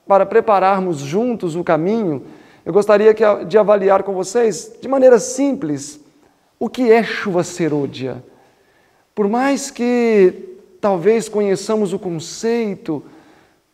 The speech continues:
e, e também vai estar sendo gravado, né? Muitas pessoas nos perguntam, "Mas o que é na prática a chuva serôdia? O que é, que é isso?"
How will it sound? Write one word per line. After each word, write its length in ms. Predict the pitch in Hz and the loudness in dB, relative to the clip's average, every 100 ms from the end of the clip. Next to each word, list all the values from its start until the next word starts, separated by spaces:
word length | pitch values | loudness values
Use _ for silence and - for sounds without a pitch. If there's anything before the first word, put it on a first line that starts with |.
| - | -14
e, 180 | - 190 | -8 -4
e 40 | |
também 300 | 185 180 190 | 0 2 4
vai 100 | 175 | 2
estar 160 | 175 180 | 0 -2
sendo 260 | 170 180 170 | -2 -2 2
gravado, 560 | 165 139 175 196 156 | 2 2 2 2 2
né? 220 | 156 185 | 0 0
Muitas 260 | 175 196 190 | 2 0 2
pessoas 360 | 185 - 196 180 | 0 2 0 0
nos 160 | 190 | 0
perguntam, 480 | - 175 160 214 202 | 2 2 2 -2 0
"Mas 100 | 226 | 0
o 60 | 233 | -2
que 240 | - 269 | -2 2
é 80 | 285 | 2
na 140 | 269 | 2
prática 400 | 220 233 233 220 | 0 2 0 -2
a 20 | 214 | -6
chuva 180 | 220 | -6
serôdia? 380 | 214 214 220 190 | -6 -2 0 0
O 20 | |
que 60 | 226 | -2
é, 40 | |
que 100 | 220 | -2
é 40 | 226 | -2
isso?" 480 | 214 - - - | -2 -6 -14 -18